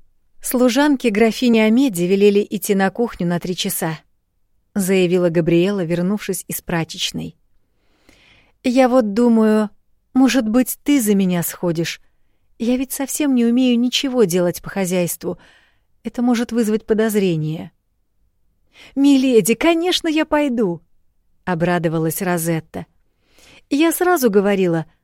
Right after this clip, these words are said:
давайте пока я свою работу делать стану. Нас же никто не разглядывал. Мне привычнее, чем целый день сидеть с книжкой в руках.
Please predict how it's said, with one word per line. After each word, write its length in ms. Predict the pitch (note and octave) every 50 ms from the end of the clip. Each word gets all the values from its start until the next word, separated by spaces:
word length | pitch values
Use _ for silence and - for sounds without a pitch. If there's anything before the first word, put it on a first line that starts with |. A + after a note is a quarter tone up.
| _ _ -
давайте 480 | B3 B3 C4+ D#4 F#4+ G#4+ F#4+ - A#3+ A3
пока 260 | - A3+ A3 - B3+
я 200 | B3 A#3 C4 A#3+
свою 380 | - - B3+ C4+ C#4 C4+ B3 G#3
работу 360 | G3+ G3 F#3+ G3+ F#3+ - G3
делать 320 | D#3+ F#3 F#3 F#3 F3+ -
стану. 460 | - - - F#3 F3 E3 E3 E3 D#3+ - _ _ _ _ _ _ _ _ -
Нас 220 | C4 C#4+ D4+ C4+
же 140 | B3 C4+ C#4
никто 320 | D4 D#4 - - - F4+
не 120 | D#4 B3 G#3
разглядывал. 760 | A3 A#3+ A#3+ A#3 B3 B3+ B3+ G#3 F3+ F3 D#3+ E3+ E3+ E3 E3 _ _ _ _ _ _ _ _ _ - - - _
Мне 260 | D4+ E4 F4+ G#4 G#4+
привычнее, 640 | - C#4 C4+ C4+ C4 D#4+ E4 - - - G#3+ G3 G3
чем 280 | E3+ - - A#3 G#3+ G#3+
целый 300 | - - A#3+ A3+ A3 A3
день 240 | F#3+ A#3 C4 B3 G#3
сидеть 360 | - - G3+ F#3+ B3 B3+ -
с 60 | - -
книжкой 420 | - G#3 G#3+ G3 - - G#3 F#3+
в 40 | F#3+
руках. 460 | A#3 A#3 A3 - F#3+ F3+ E3+ -